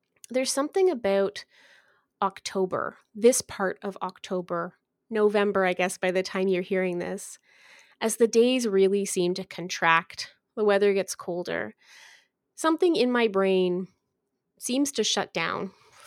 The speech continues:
for a little while until I transition to winter mode. I'm also genuinely overextended, which regular listeners of the podcast will know is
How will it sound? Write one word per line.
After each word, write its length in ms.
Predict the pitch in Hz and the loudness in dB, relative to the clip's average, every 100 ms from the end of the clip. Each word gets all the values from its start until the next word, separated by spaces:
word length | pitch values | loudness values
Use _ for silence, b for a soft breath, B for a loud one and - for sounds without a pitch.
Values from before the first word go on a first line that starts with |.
| - | -2
for 140 | 202 | 0
a 60 | 196 | 2
little 240 | 185 185 | 0 0
while 420 | 190 170 - 214 - _ | -2 -2 -2 -4 -10 _
until 320 | 214 - 214 | -6 -2 -2
I 100 | 185 | -2
transition 600 | 190 196 185 175 - 175 | -2 -6 -6 -6 -6 -8
to 100 | 185 | -10
winter 320 | 180 175 - 175 | -10 -10 -10 -8
mode. 340 | 180 180 190 _ _ _ _ _ _ _ _ _ _ _ _ _ | -8 -8 -10 _ _ _ _ _ _ _ _ _ _ _ _ _
I'm 140 | 311 349 | 0 2
also 280 | 403 - 302 | 2 2 -2
genuinely 720 | 190 175 180 185 185 180 - | 0 -2 0 0 0 0 -2
overextended, 1000 | 175 170 165 156 - - 156 160 196 220 | -4 -2 -4 -4 -6 -6 -6 -4 -2 0
which 360 | 196 190 - - | 0 0 -2 -4
regular 420 | 254 262 262 240 | -2 0 2 0
listeners 440 | 180 175 170 175 180 | 0 -4 -8 -8 -10
of 100 | 180 | -14
the 80 | |
podcast 640 | - 170 - - - - 190 | -8 -6 -6 -6 -8 -8 -8
will 140 | 175 | -6
know 360 | 175 175 175 175 | -4 -4 -4 -4
is 420 | 175 170 - | -6 -8 -10